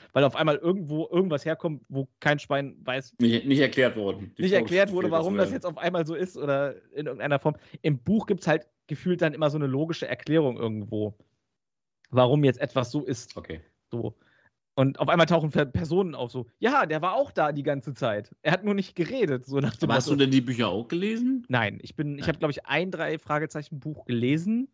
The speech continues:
Speaker 2: Okay.
Speaker 1: ähm, weil ich den, das Hörspiel gut fand. Das war, ähm, ähm, nicht der Automarder, sondern die Automafia.
Speaker 2: Mhm.
Speaker 1: Ja. Es gibt so eine Za-, Phase von den drei Fragezeichen, die nennt sich Crimebuster-Ära.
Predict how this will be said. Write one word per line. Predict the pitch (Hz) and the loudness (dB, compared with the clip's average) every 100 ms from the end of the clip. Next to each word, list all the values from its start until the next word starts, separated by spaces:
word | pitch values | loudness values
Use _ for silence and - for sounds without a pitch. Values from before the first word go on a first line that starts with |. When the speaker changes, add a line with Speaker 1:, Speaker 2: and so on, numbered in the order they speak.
| _ | _
Speaker 2:
Okay. | - - 82 _ _ _ _ - | -16 -14 -14 _ _ _ _ 2
Speaker 1:
ähm, | 120 123 123 127 | 4 4 0 0
weil | 131 | 2
ich | 151 - | 2 2
den, | 151 143 135 | 0 0 -2
das | 131 127 | -4 0
Hörspiel | 170 180 185 185 180 | 0 0 0 0 0
gut | 151 180 - | -4 -10 -2
fand. | 190 202 202 | 0 0 0
Das | 208 180 156 - | -2 -4 -8 0
war, | 135 139 143 139 _ _ _ _ _ - | 2 2 2 -2 _ _ _ _ _ 2
ähm, | 127 127 120 117 113 107 107 104 | 4 6 4 2 -4 -6 -6 -4
ähm, | 107 104 104 107 | -4 -4 -4 -4
nicht | 101 107 - | -4 -4 -4
der | |
Automarder, | 104 127 139 123 117 117 | -2 0 2 4 4 4
sondern | 113 113 110 | 2 0 0
die | 110 104 | -2 4
Automafia. | 160 180 143 135 - 226 247 302 _ _ _ _ - | 4 6 2 0 -2 -6 -6 -8 _ _ _ _ -12
Speaker 2:
Mhm. | 110 139 _ _ _ - | -12 -12 _ _ _ -12
Speaker 1:
Ja. | 117 156 _ _ - | -10 -10 _ _ -12
Es | 131 | -4
gibt | 180 | -4
so | - | 2
eine | 175 156 147 - _ _ _ | 4 4 2 -4 _ _ _
Za-, | - 143 143 - | -10 -2 -2 -2
Phase | 120 147 185 196 | 0 4 4 2
von | - 170 | -2 -4
den | |
drei | 147 151 | 0 -2
Fragezeichen, | - 151 156 147 151 | 0 -2 -2 -6 -6
die | 143 | -6
nennt | 135 - | -6 -8
sich | - | -14
Crimebuster-Ära. | - 127 143 156 170 - 190 196 - 160 190 214 254 | 0 2 2 2 0 0 -4 -4 -2 -2 -2 -4 -6